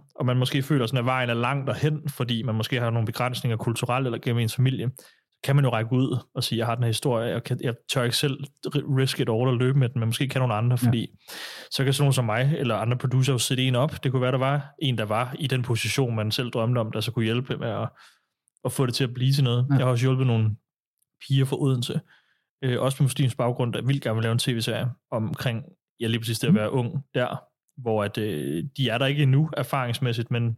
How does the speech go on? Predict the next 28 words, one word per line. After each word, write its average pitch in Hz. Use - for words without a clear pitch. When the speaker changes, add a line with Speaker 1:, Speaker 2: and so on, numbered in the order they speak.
Speaker 1:
er 131
jo 123
så 127
sådan 131
et 123
sted, 131
man 123
kan 123
møde 139
nogen, 135
der 123
har 123
erfaringen 123
og 117
kan 113
Speaker 2:
Præcis. 127
Speaker 1:
hjælpe 143
en 127
med 123
at 120
få 135
det 120
til 139
at 123
blive 135
sådan 139
noget. 120
Så 123